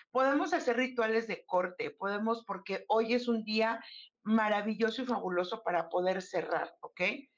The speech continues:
Pero agradeciendo, cortando y entregando y transmutando. Eh, si a ti te gusta más como la magia, ¿no?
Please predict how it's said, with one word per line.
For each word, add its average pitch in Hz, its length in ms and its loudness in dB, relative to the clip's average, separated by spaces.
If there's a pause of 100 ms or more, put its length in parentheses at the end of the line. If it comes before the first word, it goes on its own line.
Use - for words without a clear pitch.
(300)
Pero 226 560 4
agradeciendo, 208 1160 2
cortando 214 840 2
y 196 140 -4
entregando 208 800 0
y - 140 -14
transmutando. 170 920 -2 (720)
Eh, 220 800 6 (160)
si 262 140 -2
a 247 100 0
ti 285 160 -4
te 381 120 2
gusta 269 420 0
más 208 340 0
como 190 300 -2
la 160 180 2
magia, 190 640 0
¿no? 196 440 -2